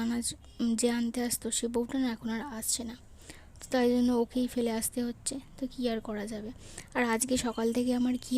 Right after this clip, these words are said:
হয়েছে জানি না, খালি বেশি বেশি করে সব জিনিসে তেল দিয়ে ফেলছি। তো দেখো কতটা তেল দিয়ে ফেলেছি কুমড়োর তরকারির জন্য। তো সকালেও না চাউমিনে বেশ খানিকটা তেল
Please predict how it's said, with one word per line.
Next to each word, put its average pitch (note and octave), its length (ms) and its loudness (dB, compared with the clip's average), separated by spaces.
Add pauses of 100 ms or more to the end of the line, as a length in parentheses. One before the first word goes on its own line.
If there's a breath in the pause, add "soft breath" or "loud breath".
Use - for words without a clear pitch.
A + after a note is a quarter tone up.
হয়েছে B3 220 4 (100)
জানি A#3+ 260 2
না, A#3 60 -6 (220)
খালি B3 240 2
বেশি A#3 240 2
বেশি A3+ 220 0
করে A#3+ 140 4
সব A3+ 260 0
জিনিসে A3+ 360 0
তেল G#3+ 140 0 (100)
দিয়ে G3+ 200 0
ফেলছি। G3+ 320 -2 (540 loud breath)
তো - 80 2 (100)
দেখো A3 200 2 (120)
কতটা A3 280 -2 (100)
তেল G#3 220 2
দিয়ে G#3+ 160 2
ফেলেছি A3 280 -2 (100)
কুমড়োর A3+ 400 -6
তরকারির G#3 500 -4
জন্য। G#3+ 180 -2 (520 loud breath)
তো - 60 0 (100)
সকালেও B3 340 4 (100)
না G#3+ 140 2
চাউমিনে A3+ 480 0
বেশ A#3+ 120 4 (100)
খানিকটা A3+ 440 0
তেল A3 120 0